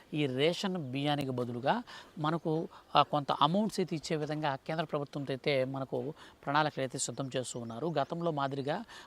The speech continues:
మనకు చాలామంది ఈ రేషన్ బియ్యాన్ని అయితే ఇప్పుడు కూడా అమ్మేస్తున్నారు. So అట్లా మన రేషన్ బియ్యాన్ని అక్రమ రవాణాని అరికట్టాలంటే,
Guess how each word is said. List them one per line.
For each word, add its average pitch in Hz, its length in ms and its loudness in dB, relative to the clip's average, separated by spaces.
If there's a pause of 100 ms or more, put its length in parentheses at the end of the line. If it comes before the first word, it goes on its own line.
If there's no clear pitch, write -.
(140)
మనకు 143 200 0 (120)
చాలామంది 185 560 4
ఈ 185 100 2
రేషన్ 165 340 0
బియ్యాన్ని 151 220 0
అయితే 143 120 -6
ఇప్పుడు 151 180 -4
కూడా 147 160 2
అమ్మేస్తున్నారు. 131 640 -2 (320)
So 165 60 2
అట్లా 147 380 2 (220)
మన 143 160 0
రేషన్ 135 380 0
బియ్యాన్ని 175 500 0
అక్రమ 180 360 2
రవాణాని 160 540 4
అరికట్టాలంటే, 139 760 0